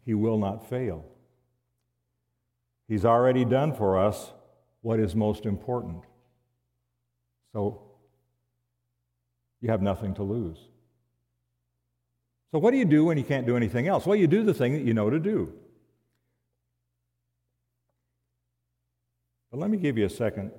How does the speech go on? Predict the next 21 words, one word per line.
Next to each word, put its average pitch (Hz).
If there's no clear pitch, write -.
thing 98
that 92
I 101
think 101
surfaces 104
more 98
clearly 107
in 92
this 90
text. 92
What 127
do 156
you 151
do 143
when 135
there's 117
nothing 123
else 120
you 110
can 104
do? 113